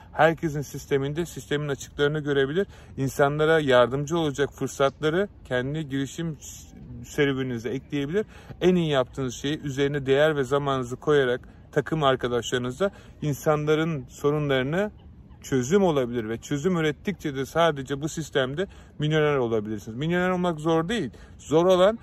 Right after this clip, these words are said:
sizin bu bakış açısında kendinizi görebilmek. Çünkü çoğu insanın eksik olduğunu gördüğüm şeylerden bir tanesi, ki ben de zamanında yaşadım.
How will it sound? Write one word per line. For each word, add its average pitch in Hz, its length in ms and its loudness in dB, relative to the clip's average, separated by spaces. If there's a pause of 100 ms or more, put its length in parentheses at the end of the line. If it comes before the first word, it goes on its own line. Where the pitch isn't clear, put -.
(160)
sizin 175 320 0
bu 196 120 2
bakış 202 280 2
açısında 185 800 0
kendinizi 139 500 0
görebilmek. 104 520 -4
Çünkü 151 220 -8
çoğu 202 260 4
insanın 170 520 -4 (880)
eksik 185 360 -4
olduğunu 139 420 2
gördüğüm 147 400 0
şeylerden 147 500 0
bir 160 60 -4
tanesi, 139 260 0
ki 131 200 -4
ben 151 180 4
de 147 40 -6
zamanında 120 460 -2
yaşadım. 151 340 -6